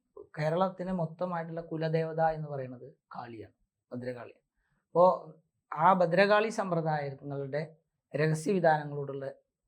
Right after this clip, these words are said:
ഒരു വി-, രീതിയാണ് കൗളം. ഈ കൗളത്തിൻ്റെ ഭഗവാന്റെ കിഴക്കോട്ടുള്ള മുഖം എന്നാണ് പറയുക. അഞ്ച്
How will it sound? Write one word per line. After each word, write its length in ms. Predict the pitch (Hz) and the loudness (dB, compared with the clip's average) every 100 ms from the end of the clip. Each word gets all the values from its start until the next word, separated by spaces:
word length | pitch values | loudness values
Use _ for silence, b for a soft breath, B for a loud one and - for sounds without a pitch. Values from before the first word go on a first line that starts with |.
| _ - | _ -8
ഒരു 160 | 131 131 131 131 | -4 -4 -6 -8
വി-, 220 | 131 135 131 | -6 -4 -2
രീതിയാണ് 580 | 147 156 175 135 107 - - | 0 0 2 0 -2 -14 -16
കൗളം. 240 | 107 104 - _ 160 | -14 -16 -20 _ -2
ഈ 20 | 170 | 6
കൗളത്തിൻ്റെ 640 | 165 175 208 151 123 127 127 - _ _ _ _ _ _ - _ - | 8 8 6 2 -2 -2 -6 -10 _ _ _ _ _ _ -20 _ -4
ഭഗവാന്റെ 560 | 143 151 185 147 123 135 - _ _ _ - | 2 8 8 8 2 -8 -10 _ _ _ 0
കിഴക്കോട്ടുള്ള 680 | 160 165 160 190 185 185 170 131 | 2 2 -2 -6 -6 -4 -2 -2
മുഖം 220 | 123 131 _ _ _ - | -4 -10 _ _ _ -10
എന്നാണ് 260 | 143 135 135 123 | -6 -6 -6 -8
പറയുക. 220 | 101 - _ _ _ _ - | -10 -14 _ _ _ _ -10
അഞ്ച് 180 | 135 143 | -6 -4